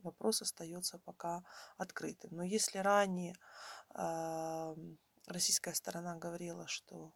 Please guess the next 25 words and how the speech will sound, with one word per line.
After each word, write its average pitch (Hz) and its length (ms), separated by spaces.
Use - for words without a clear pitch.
возможно, 190 420
встречи - 400
не 156 120
будет 175 260
до 196 120
конца 196 360
года, 180 420
то 190 300
сейчас, 240 720
э, 190 200
в 180 80
связи 196 260
с 185 120
активизацией 185 800
предложения 180 760
господина 175 540
Назарбаева, 262 800
который 175 380
предложил 180 480
встретиться 175 560
напрямую 180 640
президентом 175 600
Российской 175 460
Федерации 170 560
Украины, 185 840